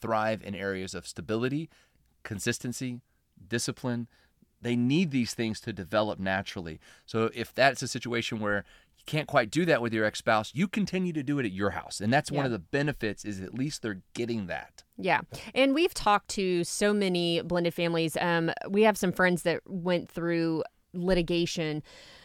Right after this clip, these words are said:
Speaker 2: not too long ago, and they were just really struggling to,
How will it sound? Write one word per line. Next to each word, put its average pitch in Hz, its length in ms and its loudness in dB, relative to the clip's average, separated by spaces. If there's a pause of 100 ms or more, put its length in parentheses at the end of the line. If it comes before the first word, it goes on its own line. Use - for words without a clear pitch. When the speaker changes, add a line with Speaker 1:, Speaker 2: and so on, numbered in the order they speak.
(320)
Speaker 2:
not 285 160 12
too 269 200 4
long 202 240 6
ago, 165 360 6 (300)
and 190 640 2
they 196 380 4
were 208 120 2
just 196 240 0
really 190 300 4
struggling 180 720 2
to, 165 520 2